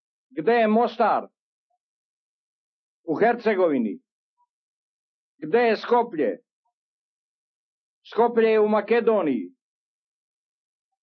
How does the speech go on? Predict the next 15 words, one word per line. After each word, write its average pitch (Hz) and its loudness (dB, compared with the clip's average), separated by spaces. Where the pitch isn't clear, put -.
Gde - 0
je 233 0
Titograd? 190 0
U - -6
Crnoj 233 2
Gori. 196 0
Gde 240 -4
je 240 0
Priština? 190 -2
Priština 233 2
je 220 2
na 214 0
Kosovu 226 2
i 220 0
Metohiji. 208 0